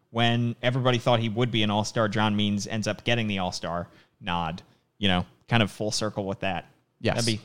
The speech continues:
Speaker 1: that'd be awesome
Speaker 2: It
Speaker 1: to
Speaker 2: would.
Speaker 1: see him, uh, where is it this year? Oh, it's Colorado.
Speaker 2: Yes.
Speaker 1: Um, yeah. Anybody else that we're considering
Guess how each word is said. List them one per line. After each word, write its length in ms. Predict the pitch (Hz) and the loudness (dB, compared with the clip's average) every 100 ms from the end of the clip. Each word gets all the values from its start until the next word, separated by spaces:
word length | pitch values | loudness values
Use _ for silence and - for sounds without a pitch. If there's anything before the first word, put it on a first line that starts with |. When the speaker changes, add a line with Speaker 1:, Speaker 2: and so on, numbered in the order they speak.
| - | -8
Speaker 1:
that'd 140 | 107 107 | -6 -2
be 80 | |
awesome 340 | 98 90 87 85 | -2 -2 -4 -4
Speaker 2:
It 80 | - | 0
Speaker 1:
to 60 | 98 | 2
Speaker 2:
would. 80 | 85 | 2
Speaker 1:
see 100 | 110 | 0
him, 300 | 101 95 95 | -4 -4 -4
uh, 220 | 92 95 - | -4 -6 -4
where 180 | 143 170 | -2 0
is 100 | 165 | -2
it 120 | 175 | -2
this 140 | 175 | -6
year? 100 | 175 131 | -4 -2
Oh, 40 | |
it's 120 | 127 | -2
Colorado. 480 | - 135 127 110 82 - _ _ _ _ _ | -2 -2 0 -2 -6 -12 _ _ _ _ _
Speaker 2:
Yes. 380 | 117 101 - - - | 2 2 0 -4 -8
Speaker 1:
Um, 320 | 107 98 92 92 - - | -4 -2 -2 -6 -12 -6
yeah. 200 | 98 80 | -4 -4
Anybody 380 | - 165 170 175 | 0 2 4 4
else 180 | 156 175 | 4 4
that 120 | 165 | 0
we're 100 | 151 | -2
considering 560 | 147 151 - 160 160 | 2 2 2 0 2